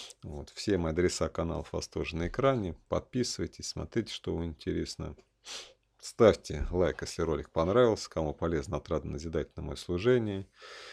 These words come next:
И поделитесь им обязательно в Ютубе, в социальных сетях. А возможно, теперь после этого ролика, когда сделаете на своём канале, разместите. Вот, чтобы люди, люди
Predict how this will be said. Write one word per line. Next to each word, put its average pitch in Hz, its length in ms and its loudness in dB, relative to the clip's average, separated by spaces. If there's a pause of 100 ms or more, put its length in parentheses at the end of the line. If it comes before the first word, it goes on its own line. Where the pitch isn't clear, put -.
(720)
И 113 360 0 (200)
поделитесь 95 680 4
им 85 100 0
обязательно 80 840 0
в 78 40 -14
Ютубе, 82 420 0
в - 40 -10
социальных 73 280 -2
сетях. 90 440 0
А 76 60 4
возможно, 76 440 0
теперь - 320 -6 (180)
после 78 280 -2
этого 78 240 0
ролика, 78 400 4
когда 73 200 -2
сделаете 76 500 -4
на 76 60 -4
своём 80 420 0
канале, 95 560 -2 (240)
разместите. 85 920 -2 (1000)
Вот, 85 340 -8
чтобы 85 560 -4
люди, 95 300 -2
люди 90 480 2